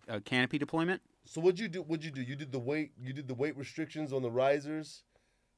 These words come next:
Speaker 2: right? And added them together with the cutaway system and came up with a number that was okay. And now he's hanging upside down from you, grabbing Blake on a wingsuit.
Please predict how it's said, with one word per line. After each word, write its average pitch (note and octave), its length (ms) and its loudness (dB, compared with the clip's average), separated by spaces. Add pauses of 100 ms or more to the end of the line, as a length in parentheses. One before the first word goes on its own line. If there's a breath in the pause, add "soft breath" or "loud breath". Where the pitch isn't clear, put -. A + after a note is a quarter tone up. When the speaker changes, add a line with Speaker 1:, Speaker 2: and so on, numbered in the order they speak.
Speaker 2:
right? D3 460 6 (120)
And B2 220 0
added C#3+ 260 6
them C#3+ 120 -2
together C#3 360 0
with C#3 120 -4
the - 60 -8
cutaway C#3+ 360 -2
system C3+ 400 -10
and B2 100 -6
came C#3 140 -2
up A#2 80 -6
with A2+ 100 -8
a A#2+ 80 -4
number B2+ 240 0
that A2 120 -6
was G#2+ 160 -8
okay. A#2+ 460 -4
And A2 100 -8
now G2 120 0
he's G2 260 -10
hanging A#2+ 400 -4 (360 soft breath)
upside E3 500 6
down C#3+ 380 6 (240 soft breath)
from F3+ 400 4
you, C#3 380 -2 (280 soft breath)
grabbing E3 640 8
Blake D3+ 440 2
on C3+ 120 2
a C3 40 4
wingsuit. D3+ 760 0